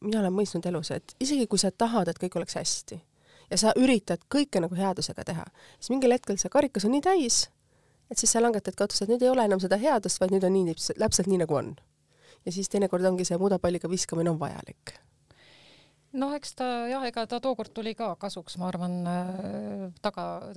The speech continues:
Speaker 2: kõik, kuidas need asjad lõpuks lahenesid, oli, oli, no tuli teatud selgus, ütleme, maa peale. Äh, jaa.
Speaker 1: Palju sa ise elus, äh,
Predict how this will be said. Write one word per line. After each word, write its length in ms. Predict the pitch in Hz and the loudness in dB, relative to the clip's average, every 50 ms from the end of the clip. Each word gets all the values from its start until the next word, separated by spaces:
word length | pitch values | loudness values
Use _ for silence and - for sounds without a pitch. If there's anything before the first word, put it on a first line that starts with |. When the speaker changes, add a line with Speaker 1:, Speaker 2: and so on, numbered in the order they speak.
| 185 | -16
Speaker 2:
kõik, 320 | - - 196 185 _ - 147 | -16 -16 -16 -16 _ -16 -16
kuidas 300 | - 190 185 185 - - | -14 -14 -14 -14 -14 -12
need 100 | 180 190 | -10 -8
asjad 240 | 196 196 - 180 180 | -8 -8 -10 -12 -12
lõpuks 320 | 185 185 - 175 - - | -12 -12 -10 -12 -10 -6
lahenesid, 540 | 190 185 180 170 170 170 165 - - - - | -6 -4 -4 -4 -6 -8 -12 -14 -12 -12 -10
oli, 300 | 175 170 165 170 170 165 170 175 180 175 156 - _ - - - - - - - - - - - _ _ _ - 180 | -10 -10 -8 -8 -8 -6 -6 -6 -6 -6 -8 -10 _ -20 -20 -20 -20 -20 -20 -20 -20 -20 -20 -20 _ _ _ -8 -6
oli, 260 | 180 180 180 180 180 180 180 180 | -6 -4 -4 -4 -4 -2 -2 -2
no 600 | 180 185 185 185 170 - - - - - 190 185 - | -2 -2 -2 -2 -4 -6 -12 -16 -10 -8 -8 -6 -6
tuli 160 | 196 180 180 | -6 -6 -4
teatud 300 | - 190 180 - 180 - | -4 -6 -6 -6 -6 -6
selgus, 460 | - 202 185 165 156 - 170 170 - - | -4 -4 -4 -6 -8 -14 -16 -16 -16 -16
ütleme, 320 | - - 175 165 175 170 | -16 -12 -10 -8 -6 -6
maa 160 | 170 170 175 175 | -4 -4 -4 -6
peale. 300 | - 185 180 185 185 185 - - _ - - 185 | -6 -8 -8 -8 -8 -10 -12 -16 _ -14 -10 -8
Äh, 200 | 185 185 185 196 190 190 | -6 -6 -6 -6 -4 -4
jaa. 100 | 185 175 165 151 - - - - - - - - - - - - - | -6 -6 -8 -10 -16 -20 -20 -20 -20 -20 -20 -20 -18 -18 -20 -12 -6
Speaker 1:
Palju 220 | - 349 392 415 277 | -2 2 4 4 4
sa 80 | 220 240 | 4 2
ise 300 | 285 - 254 214 208 214 | 2 0 0 0 2 2
elus, 400 | 226 202 165 156 156 - - - 165 | 2 2 0 0 0 0 0 0 0
äh, 180 | 156 - 117 | -2 -2 -4